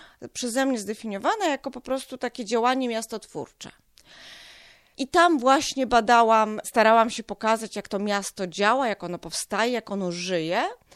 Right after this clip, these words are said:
A trzeci wątek to taki, że próbowałam się rozliczyć z takim, z takim myśleniem, że architektura modernistyczna się skończyła i że w ogóle pożegnaliśmy się z nowoczesnością.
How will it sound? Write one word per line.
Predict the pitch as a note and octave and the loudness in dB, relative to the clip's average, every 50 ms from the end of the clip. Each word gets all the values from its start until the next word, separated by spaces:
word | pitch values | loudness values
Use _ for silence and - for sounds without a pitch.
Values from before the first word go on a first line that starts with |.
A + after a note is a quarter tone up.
| - - - - - - - - _ _ _ _ - - | -20 -20 -20 -20 -20 -20 -20 -20 _ _ _ _ -6 -4
A | G3+ G3+ | -4 -4
trzeci | - - - - - F4 - - - D#4+ C4+ | -4 -4 -4 -2 0 -2 -2 -2 -6 -6 -4
wątek | A#3 C#4 C#4 C#4 C4+ B3+ - - B3+ C#4 D#4 E4+ E4 - - - _ | 0 0 0 0 0 -4 -6 -6 -4 -4 -4 -4 -6 -10 -20 -18 _
to | - C4+ A#3+ A#3 A#3 | -4 -2 -2 -2 -2
taki, | A#3 _ - A#3+ D3+ - C4 _ - F#4 D#4 F4 F#4 | -4 _ -4 -4 -4 -4 -6 _ -12 -10 -8 -6 -6
że | E4+ D#4 C#4 D4 C#4 C#4 C4+ C4 C4 | -6 -4 -2 -2 0 0 0 -2 -4
próbowałam | - C#4 A#3+ A#3+ B3 E4+ F#4 F4+ F4+ | -6 -12 -12 -6 -2 0 0 0 0
się | F4 - - D4 | -2 -4 -4 -2
rozliczyć | C4+ C#4 C#4 B3 - - - - B3+ B3+ A#3 A3 G#3+ B3+ C#4+ D4 - - C#4 C4 A#3+ A3+ - - - - B3 A#3 | -2 -2 -2 -4 -6 -8 -8 -6 -6 -4 -4 -4 -4 -4 -4 -6 -8 -6 -6 -6 -6 -6 -8 -10 -6 -4 -4 -4
z | A3 - - B3+ A#3+ A#3 A3 A3+ | -2 -4 -2 -2 -2 -2 -2 -4
takim, | A#3 A#3 - - A#3+ A#3+ A#3 A#3 A#3 G#3+ _ _ - - - - - _ _ | -6 -8 -8 -8 -8 -6 -6 -8 -8 -10 _ _ -20 -20 -20 -20 -20 _ _
z | - - | -14 -10
takim | - B3 - C4 A#3+ A#3+ A#3 | -10 -8 -6 -6 -4 -4 -4
myśleniem, | A#3 A#3 - - C#4+ D4 D#4+ D#4 C#4+ C4+ | -4 -4 -4 -2 0 0 0 0 -2 -2
że | B3 B3 C4+ | -2 0 0
architektura | - B3+ B3 B3+ - C#4 - - - C4+ C4 | 0 -2 -2 -6 -8 -8 -6 -2 -2 0 0
modernistyczna | B3+ B3+ A#3+ G#3 A#3+ A#3+ A3+ B3 A#3 - - A3+ - - - A#3 | 2 0 0 0 -2 -2 -2 -4 -8 -8 -12 -14 -14 -10 -10 -8
się | G#3+ - G#3+ F#3+ | -8 -8 -8 -8
skończyła | - - A#3+ A3+ A3+ - - - A3+ G#3 F#3+ F#3 G3 G#3 A#3+ C#4 E4 E4+ - _ _ - - _ - | -6 -4 -6 -6 -6 -6 -6 -4 -2 -2 0 0 0 0 0 0 -2 -4 -8 _ _ -20 -20 _ -8
i | C#4 | -6
że | B3+ C#4 | -6 -4
w | C4 | -4
ogóle | D4+ C#4 D4 C4+ | -2 -4 -4 -4
pożegnaliśmy | - B3 A#3 A#3+ G3+ - G#3+ G3+ G3+ G3+ - - G#3 | -4 -4 -6 -6 -6 -4 -4 -6 -6 -6 -10 -12 -12
się | - - F#3 | -10 -10 -10
z | F3+ | -10
nowoczesnością. | G3+ F#3+ E3+ F3+ F3+ - F#3 F3+ - - E3 C3 A#2+ - - - - | -10 -10 -10 -10 -10 -10 -12 -12 -10 -8 -8 -8 -10 -12 -16 -18 -18